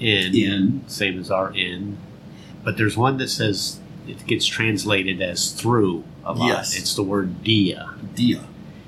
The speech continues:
Speaker 1: It can, it can also mean by means of.
Speaker 2: By means of.
Speaker 1: By
Speaker 2: That's
Speaker 1: means
Speaker 2: it.
Speaker 1: of.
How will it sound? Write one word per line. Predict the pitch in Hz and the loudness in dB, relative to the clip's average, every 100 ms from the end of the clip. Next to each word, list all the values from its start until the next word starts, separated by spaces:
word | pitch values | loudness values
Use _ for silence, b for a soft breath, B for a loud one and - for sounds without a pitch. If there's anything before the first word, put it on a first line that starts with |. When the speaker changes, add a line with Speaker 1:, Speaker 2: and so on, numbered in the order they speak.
| B - | B -10
Speaker 1:
It | 113 110 | -4 0
can, | 113 113 113 - - | 2 0 -2 -8 -2
it | 123 - | -2 4
can | 110 113 | 2 4
also | 120 143 170 - 135 | 4 4 4 2 2
mean | 98 98 92 95 98 - - - | 2 0 -2 -4 -4 -8 -14 -2
by | 101 90 90 | 0 0 0
means | 107 123 104 - | -2 0 0 0
of. | - - - - - | -6 -12 -14 -16 -16
Speaker 2:
By | - | -12
means | - - 165 175 - - | -10 -6 2 4 4 0
of. | - - - - | -12 -16 -18 -8
Speaker 1:
By | 101 | -6
Speaker 2:
That's | 92 | 0
Speaker 1:
means | 113 120 87 | 4 4 4
Speaker 2:
it. | - | 0
Speaker 1:
of. | - | -6